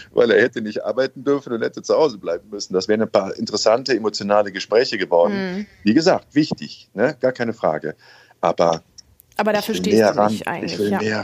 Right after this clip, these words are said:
Speaker 1: ran. Ich will näher
Speaker 2: Mhm.
Speaker 1: ran. Ich will das spüren. Mit, mit dem, mit, mit Leib und Seele will ich das Thema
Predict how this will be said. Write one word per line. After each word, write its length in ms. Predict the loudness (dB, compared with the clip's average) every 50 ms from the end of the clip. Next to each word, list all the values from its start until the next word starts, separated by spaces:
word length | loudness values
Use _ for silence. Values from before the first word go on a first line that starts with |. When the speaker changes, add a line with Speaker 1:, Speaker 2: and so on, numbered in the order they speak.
| -6 -8
Speaker 1:
ran. 260 | -8 -8 -8 -10 -12 -16
Ich 140 | -16 -12 -8
will 100 | -6 -4 -4
näher 200 | -2 -4 -4 -4
Speaker 2:
Mhm. 60 | -4
Speaker 1:
ran. 140 | -6 -6 -6
Ich 100 | -2 0
will 100 | 2 4
das 140 | 4 2 2
spüren. 400 | 0 0 2 4 4 4 4 2
Mit, 120 | -2 -4 -6 -10 -14 -16 -18 -10 -8
mit 160 | -6 -4 -2 -2
dem, 140 | -2 -2 -4 -6
mit, 260 | -2 0 0 0 0 -2
mit 120 | -2 0 2
Leib 300 | 4 4 4 4 2 2 0
und 180 | 0 0 0 0
Seele 400 | 0 2 2 2 2 0 0 0 0
will 100 | -2 -2 -4
ich 120 | -10 -8 -8
das 180 | -8 -8 -4
Thema 320 | -2 0 0 2 0 -2